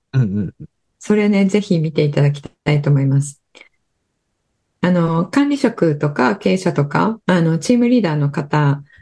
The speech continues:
Speaker 2: あ、が、えー、あの、リーダーシップを取るために、あの、何をしたらいいかっていう切り口からお話ししているんですけども、あの、これ限定公開で、えー、YouTubeのチャンネル行っ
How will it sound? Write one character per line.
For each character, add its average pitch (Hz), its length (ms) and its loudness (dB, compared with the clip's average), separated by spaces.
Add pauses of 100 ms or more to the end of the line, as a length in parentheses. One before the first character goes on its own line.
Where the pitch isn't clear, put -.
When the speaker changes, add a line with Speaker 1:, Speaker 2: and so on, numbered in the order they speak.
(100)
Speaker 2:
あ、 147 420 0
が、 277 460 0
え 175 160 0 (140)
ー、 143 600 0 (240)
あ 156 160 2
の、 139 340 4
リ 185 100 2
ー - 20 0
ダ 180 60 0
ー 185 40 -4
シ 196 120 -2
ッ 190 60 -10
プ - 100 -4
を 139 80 2
取 156 180 0
る 127 140 -2
た - 140 -2
め 160 120 2
に、 190 300 2 (140)
あ 170 120 2
の、 143 320 2
何 165 240 2
を 139 60 0
し 147 100 -10
た 147 120 -2
ら 139 60 2
い 135 60 0
い 135 60 -6
か 202 120 0
っ - 140 -8
て - 140 0
い 131 80 0
う 143 220 -2 (220)
切 180 100 2
り 151 80 2
口 - 180 -12
か 277 160 0
ら 202 160 2
お 151 40 0
話 147 360 2
し 143 60 -4
し - 20 -18
て - 140 -2
い 143 160 2
る 147 120 2
ん 139 40 4
で 127 80 0
す - 80 -8
け 139 100 0
ど 139 180 0 (220)
も、 156 300 -2 (340)
あ 175 100 0
の、 160 140 0
こ 190 100 0
れ 196 80 4
限 262 220 0
定 294 160 0
公 269 180 2
開 151 240 2
で、 151 280 0 (320)
え 160 180 0
ー、 180 60 2
YouTube 233 380 2
の 139 240 -2
チ - 160 -4
ャ 180 60 4
ン 185 40 2
ネ 180 80 2
ル 180 60 2
行 180 80 -2
っ - 80 -20